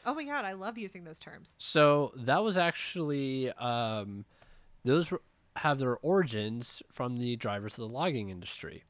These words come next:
Speaker 1: Oh,
Speaker 2: So,
Speaker 1: really?
Speaker 2: yes, uh, being left high and dry was when the snowmelt was not, uh,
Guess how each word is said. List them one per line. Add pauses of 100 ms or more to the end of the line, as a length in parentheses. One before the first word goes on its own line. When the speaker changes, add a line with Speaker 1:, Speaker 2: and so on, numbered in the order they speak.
(420)
Speaker 1:
Oh, (500)
Speaker 2:
So,
Speaker 1:
really? (380)
Speaker 2:
yes, (100)
uh,
being
left
high
and
dry
was
when
the
snowmelt
was
not, (180)
uh,